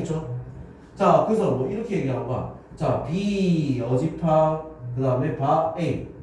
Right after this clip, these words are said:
자, 요게 독립이라고 하면, 자, 뭐가 독립이다? P, B, 바 A도 독립이라는 얘기야. 자, 뭐 이런 식으로 될 수도 있고, 또 뭐도?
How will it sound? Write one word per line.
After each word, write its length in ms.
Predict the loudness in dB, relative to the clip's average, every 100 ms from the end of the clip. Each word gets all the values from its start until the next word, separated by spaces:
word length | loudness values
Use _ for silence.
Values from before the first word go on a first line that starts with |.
| -18 -20 -6
자, 200 | -2 0
요게 200 | 2 0
독립이라고 540 | 2 2 2 2 0
하면, 500 | 0 2 2 0 -2 -8 -14 -18 -18 -16 -10
자, 100 | -6
뭐가 260 | -2 0 2
독립이다? 520 | 4 4 2 0 -2 -4 -12 -16 -18 -18 -16 -14
P, 380 | -6 -4 -4 -8 -12
B, 520 | -6 -2 0 -2 -4 -8 -14 -14 -4
바 380 | -2 -2 -4 0
A도 580 | 2 2 2 -2 -4 -10 -2
독립이라는 380 | 2 4 2 -4
얘기야. 380 | -8 -10 -14 -18 -20 -20 -20 -16 -12 -12 -2
자, 140 | 0
뭐 200 | 2 4
이런 220 | 4 2 0
식으로 400 | -2 -6 -4 0
될 140 | 0
수도 180 | 0 -4
있고, 500 | -4 0 0 -2 -6 -10
또 140 | -2 0
뭐도? 540 | 2 2 0 -2 -10